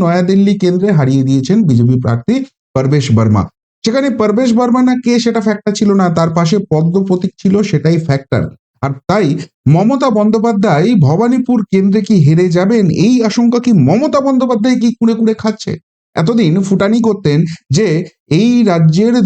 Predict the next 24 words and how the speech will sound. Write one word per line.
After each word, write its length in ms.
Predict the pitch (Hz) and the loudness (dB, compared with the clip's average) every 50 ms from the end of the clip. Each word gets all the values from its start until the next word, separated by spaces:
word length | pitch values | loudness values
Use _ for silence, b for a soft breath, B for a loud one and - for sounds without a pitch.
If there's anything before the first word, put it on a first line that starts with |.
| 151 135 | 2 2
দুশো 280 | 156 160 160 - 220 220 214 214 | 2 2 2 2 0 0 0 0
চুরানব্বই 640 | - 165 160 156 160 165 170 165 160 160 190 202 202 185 190 - - 123 139 | 0 0 2 2 2 2 2 2 2 2 2 0 0 0 -2 -4 -4 -4 -4
আসনেই 600 | 120 - - 170 165 165 147 123 143 185 269 302 294 285 254 - - | -4 -2 -2 0 2 2 2 2 2 2 0 -2 -2 -4 -6 -2 0
তিনিই 340 | 202 196 220 277 311 320 311 294 269 - | 2 2 2 2 0 -2 -2 -4 -4 -2
প্রার্থী, 400 | 165 156 151 123 - - 151 127 127 - - _ _ _ _ _ | -2 -2 -2 -2 -4 -2 -2 -2 -2 -4 -8 _ _ _ _ _
তাকে 260 | 180 185 220 214 311 339 294 320 | -2 -2 -2 -2 -2 -2 -2 -2
দেখে 180 | 320 320 311 269 190 | -2 0 0 2 2
ভোট 140 | 202 247 226 196 196 | 2 2 2 2 2
দিন, 120 | 220 175 151 143 143 | 2 2 2 2 0
কে 100 | 202 233 262 - - | 0 0 0 0 -2
প্রার্থী 300 | 220 220 214 220 - 233 233 214 | -2 -2 -2 -2 -2 0 0 0
দেখার 220 | 208 214 220 196 180 196 | 0 -2 -2 -2 0 -2
দরকার 240 | 202 196 202 190 180 165 | -2 0 0 0 2 2
নেই, 100 | 151 131 127 123 | 2 2 0 0
তৃণমূল 340 | 143 147 180 214 233 233 233 226 | 0 2 2 2 2 2 0 0
কংগ্রেস 280 | 220 220 220 220 220 220 - - | 0 2 0 0 -2 -4 -4 -4
প্রার্থী 260 | 220 214 214 220 247 220 | -4 -4 -2 0 0 2
মানে 120 | 196 180 170 170 | 2 2 2 2
মমতা 280 | 147 143 170 180 202 202 | 2 2 0 0 0 0
বন্দ্যোপাধ্যায়, 580 | 202 220 214 214 214 214 196 185 233 262 294 262 - _ _ _ _ - | 0 2 2 0 0 0 0 0 0 -2 -2 -6 -12 _ _ _ _ 0
এবং 120 | 160 175 170 165 | 0 2 2 2
মমতা 260 | 170 185 196 190 208 | 2 0 0 0 0
বন্দ্যোপাধ্যায় 540 | 202 208 202 196 196 202 202 185 185 196 190 170 | 0 2 2 2 2 2 0 0 0 0 0 2
মানে 140 | 165 156 | 2 2